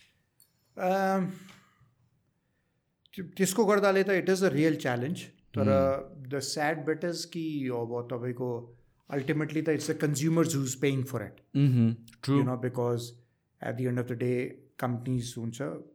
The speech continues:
Speaker 1: marketing point of view-मा, ठिक छ, they take a dip, तर
Speaker 2: Mm-hmm।
Speaker 1: cannot, companies cannot take too much losses because the
Speaker 2: Mm-hmm।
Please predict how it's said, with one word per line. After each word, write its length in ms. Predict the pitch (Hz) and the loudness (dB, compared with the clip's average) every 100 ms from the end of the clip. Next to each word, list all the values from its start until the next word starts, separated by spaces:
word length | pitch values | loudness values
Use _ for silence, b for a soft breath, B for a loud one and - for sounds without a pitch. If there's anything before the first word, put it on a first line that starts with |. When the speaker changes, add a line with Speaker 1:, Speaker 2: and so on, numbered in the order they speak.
| - | -16
Speaker 1:
marketing 520 | 135 117 117 127 123 120 | -6 -4 -4 -6 -8 -4
point 220 | 120 120 | -4 -4
of 80 | 117 | -6
view-मा, 320 | 113 117 117 120 123 - - | -6 -4 -4 -4 -8 -14 -20
ठिक 140 | 123 | -16
छ, 180 | - 123 120 | -8 -6 -6
they 120 | 117 120 - | -8 -10 -10
take 160 | 127 | -8
a 60 | 123 - | -6 -4
dip, 160 | 135 135 b b b _ | -4 -6 b b b _
तर 80 | - | -4
Speaker 2:
Mm-hmm। 280 | 123 92 117 | -2 -4 -6
Speaker 1:
cannot, 420 | 147 143 139 - | -4 -2 -4 -6
companies 360 | 139 131 127 131 | -4 -4 -4 -6
cannot 300 | - 131 127 | -6 -6 -4
take 220 | 135 127 | -6 -4
too 100 | 147 | -4
much 260 | 143 143 143 | -2 -2 -4
losses 460 | 120 101 117 107 | -6 -4 -8 -12
because 360 | - - 117 113 | -12 -10 -8 -8
the 40 | |
Speaker 2:
Mm-hmm। 100 | 113 | -4